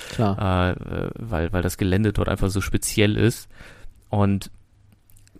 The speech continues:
Speaker 2: da ist dann die Frage, wurden so viele Abstriche gemacht, dass das Fahrerlebnis darunter leidet, oder hat man's geschafft, trotz aller Kompromisse eine Bahn zu bauen, die extrem viel Spaß macht? Und dann ist ja wiederum noch die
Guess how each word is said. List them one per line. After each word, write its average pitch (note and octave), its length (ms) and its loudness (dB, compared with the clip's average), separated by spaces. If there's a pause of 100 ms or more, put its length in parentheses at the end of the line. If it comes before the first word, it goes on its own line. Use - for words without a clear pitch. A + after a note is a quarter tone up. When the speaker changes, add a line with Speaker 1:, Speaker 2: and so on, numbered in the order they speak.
(120)
Speaker 2:
da A2 140 8
ist A2 100 4
dann A2 120 6
die G2+ 80 0
Frage, G#2 420 0 (100)
wurden A2 220 2
so A2+ 80 0
viele A2 180 2
Abstriche G#2+ 360 2
gemacht, G#2+ 280 4
dass G#2 120 0
das G2 160 0
Fahrerlebnis G#2+ 560 2
darunter G2+ 400 6
leidet, B2 360 6
oder A2+ 160 6
hat G#2+ 160 2
man's G#2 200 0
geschafft, - 360 0
trotz - 220 2
aller F#2+ 180 2
Kompromisse G2+ 600 4
eine G2 100 2
Bahn G2+ 260 2
zu - 140 -2
bauen, F#2 320 4 (420)
die F#2+ 360 0 (220)
extrem F#2 640 0
viel F2+ 300 0
Spaß E2+ 400 6
macht? - 240 -4
Und - 180 -2
dann G2+ 140 4
ist G#2 120 -2
ja G2+ 100 4
wiederum G2 340 6
noch G2 180 6
die G2 340 0